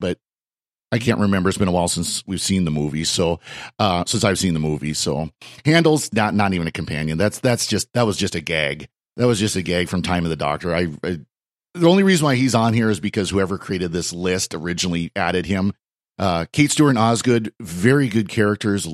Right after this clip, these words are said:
Love them, those characters. They're important side characters. I don't really consider them companions either. So, uh,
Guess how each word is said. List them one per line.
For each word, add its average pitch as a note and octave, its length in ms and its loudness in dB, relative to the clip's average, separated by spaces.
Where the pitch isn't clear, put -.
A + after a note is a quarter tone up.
Love A2 260 2
them, A#2 180 2
those G#2 180 2
characters. G2 600 -2
They're E2 100 -2
important A#2+ 400 -2
side B2 220 2
characters. G#2+ 440 0
I B2+ 80 4
don't A#2 160 2
really G2+ 140 0
consider F#2+ 360 -2
them E2+ 160 -2
companions D#2 760 -6
either. C2+ 400 -10
So, D#2 460 0
uh, D#2+ 360 0